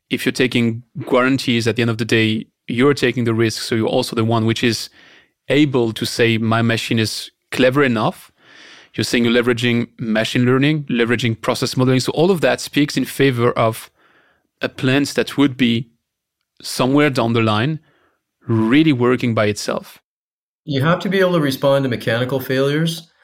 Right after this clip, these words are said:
Speaker 2: but the advances in automation, in sensor technology, the cost of sensor technology, and, uh, data analytics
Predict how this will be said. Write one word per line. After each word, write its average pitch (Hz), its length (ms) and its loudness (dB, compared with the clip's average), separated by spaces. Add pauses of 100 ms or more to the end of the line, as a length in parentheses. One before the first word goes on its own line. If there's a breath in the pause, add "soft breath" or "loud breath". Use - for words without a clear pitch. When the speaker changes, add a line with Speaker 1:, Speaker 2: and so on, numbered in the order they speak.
(420 soft breath)
Speaker 2:
but 113 420 2
the 110 400 -4
advances 123 680 -2
in 113 480 -2
automation, 120 880 -2
in 107 180 -2
sensor 123 800 -4
technology, 131 840 -2 (500)
the 113 80 -6
cost 120 500 -4
of 123 80 -4
sensor 123 360 -2
technology, 120 800 -2 (240)
and, 101 460 0
uh, 98 460 -2 (120)
data 117 280 0
analytics 123 760 -4